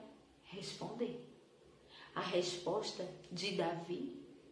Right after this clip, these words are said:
ficou muito resumida, muito pouco. <laughs> Por isso que Jesus falou mais um pouco. Como pode? <laughs> Mas, na verdade, aquelas pessoas,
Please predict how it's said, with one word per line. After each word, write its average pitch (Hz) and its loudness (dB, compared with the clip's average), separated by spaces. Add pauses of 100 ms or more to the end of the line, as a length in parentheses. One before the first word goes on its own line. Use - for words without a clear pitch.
(400)
ficou 277 8
muito 302 8 (540)
resumida, 254 10 (300)
muito 277 12 (280)
pouco. - 12 (320)
<laughs> - 2
Por 196 6
isso 214 2
que 208 4
Jesus 190 6
falou 240 6
mais 233 4
um 190 -4
pouco. - -4 (200)
Como 311 8
pode? 170 6 (400)
<laughs> - 2 (800)
Mas, 254 6
na 247 8
verdade, 175 4 (260)
aquelas 220 2
pessoas, 185 0